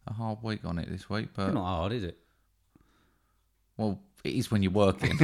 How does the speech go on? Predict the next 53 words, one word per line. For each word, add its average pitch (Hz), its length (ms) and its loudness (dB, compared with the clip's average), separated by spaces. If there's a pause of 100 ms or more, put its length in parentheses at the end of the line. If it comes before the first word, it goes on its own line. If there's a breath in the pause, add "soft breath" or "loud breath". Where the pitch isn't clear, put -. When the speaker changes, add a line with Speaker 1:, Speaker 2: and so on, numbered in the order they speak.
(140)
Speaker 2:
<laughs> 156 180 6
Oh, 123 160 8
yeah, 95 160 0
I - 40 -2
suppose 92 280 0
if 85 120 -10
you're 92 100 2
Speaker 1:
Yeah, 85 40 0
Speaker 2:
working, 90 240 2 (100)
Speaker 1:
when - 20 -2
Speaker 2:
yeah. 101 100 2
Speaker 1:
you're 95 100 0
working. 87 500 -2
Speaker 2:
Yeah, 98 100 2
when 123 160 6
you 113 80 6
lay 98 180 4
back 90 300 2
on 92 80 4
the 85 60 2
sofa, 87 520 0 (200)
um, 85 580 -4
the 92 80 -8
sun 78 320 -2
coming 87 260 0
through 85 300 -2
the, 87 200 0 (600 loud breath)
the 113 100 -4
lodge 107 400 0
window 117 460 4
and 123 160 2
stuff, 135 320 -2
Speaker 1:
Yeah, 135 60 0
Speaker 2:
yeah, 120 160 0
it 110 120 -6
Speaker 1:
not 127 160 -2
Speaker 2:
was, 107 120 -6
Speaker 1:
too 104 80 -6
Speaker 2:
it 98 100 -6
was 120 80 -6
Speaker 1:
shabby. 90 120 -2
Speaker 2:
fairly 117 280 0
good. 123 240 -2 (540 soft breath)
Speaker 1:
Um, 104 280 -2
but 101 100 -6
yeah, 87 260 0
so 101 180 -6
we 104 80 -2
got, 104 220 -4 (420)
uh, 104 180 2
thanks 139 280 -4
to 110 80 -4
those, 113 460 -4